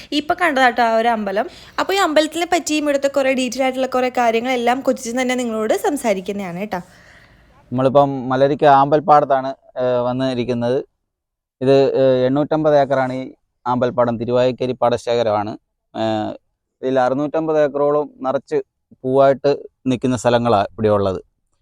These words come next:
Speaker 2: ഇതിൻ്റെ, ഏഹ്, പാടത്തിൻ്റെ നടുക്ക് ദേവീക്ഷേത്രമുണ്ട്, വലിയ വീട്ടിൽ ദേവീക്ഷേത്രം. മെയിനായിട്ട് നമ്മുടെ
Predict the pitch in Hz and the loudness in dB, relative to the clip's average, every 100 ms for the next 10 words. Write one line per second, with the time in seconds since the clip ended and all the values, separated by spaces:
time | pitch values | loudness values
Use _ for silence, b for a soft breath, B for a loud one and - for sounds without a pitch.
0 | _ _ _ 131 135 135 - 131 127 120 | _ _ _ -2 0 0 -2 -2 -2 -2
1 | 131 139 139 139 131 127 127 120 127 135 | 2 2 0 -2 -2 -4 -4 -2 0 0
2 | 131 135 120 110 104 110 110 120 117 113 | 0 -2 -2 -6 -2 -4 -2 -4 -4 -8
3 | 113 117 113 104 101 110 - 117 117 113 | -2 0 0 -2 -8 -8 -12 -10 -8 -4
4 | 117 113 117 113 117 | -6 -4 -2 -2 0